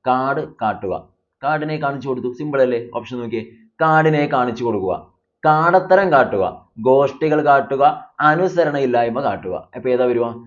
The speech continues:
കാട് കാട്ടുക എന്ന ശൈലി കൊണ്ട് നമുക്ക് എന്താണ് ഉദ്ദേശിക്കുക? അല്ലെങ്കിൽ എന്താണ് ഇവിടെ അർത്ഥമായിട്ട് വരിക? കാട്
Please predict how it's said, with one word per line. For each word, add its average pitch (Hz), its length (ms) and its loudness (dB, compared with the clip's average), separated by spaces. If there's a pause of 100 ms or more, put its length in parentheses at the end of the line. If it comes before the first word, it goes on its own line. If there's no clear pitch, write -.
(200)
കാട് 139 260 2
കാട്ടുക 120 360 2
എന്ന 113 200 -2
ശൈലി 107 260 -4
കൊണ്ട് 104 240 -8
നമുക്ക് 107 220 -10
എന്താണ് 104 260 -8
ഉദ്ദേശിക്കുക? 95 340 -8
അല്ലെങ്കിൽ 104 380 -6
എന്താണ് 113 240 -4
ഇവിടെ 98 140 -6
അർത്ഥമായിട്ട് 95 400 -8
വരിക? 92 160 -6 (320)
കാട് 127 360 -4